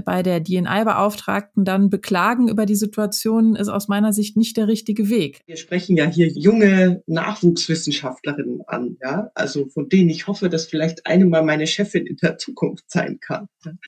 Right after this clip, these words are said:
Speaker 2: Wenn Frauen in Führungspositionen gekommen sind, dann ist das ja ein Indikator dafür, dass da Inklusion gelebt wird,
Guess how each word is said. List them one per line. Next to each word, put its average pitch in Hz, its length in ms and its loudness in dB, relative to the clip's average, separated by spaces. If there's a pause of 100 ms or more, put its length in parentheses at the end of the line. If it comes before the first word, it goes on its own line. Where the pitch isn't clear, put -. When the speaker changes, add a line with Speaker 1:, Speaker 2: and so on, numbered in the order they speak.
(360)
Speaker 2:
Wenn 160 260 -4
Frauen 233 340 -2
in 202 80 0
Führungspositionen 165 1040 -6 (200)
gekommen 208 480 -4
sind, 135 300 -8
dann 135 140 -6
ist - 220 -6
das 175 220 -4
ja 151 100 -6
ein 143 100 -4
Indikator 170 800 -2
dafür, 139 600 -6 (280)
dass 170 200 -4
da - 100 -4
Inklusion 190 840 0
gelebt 131 400 -6 (100)
wird, - 340 -8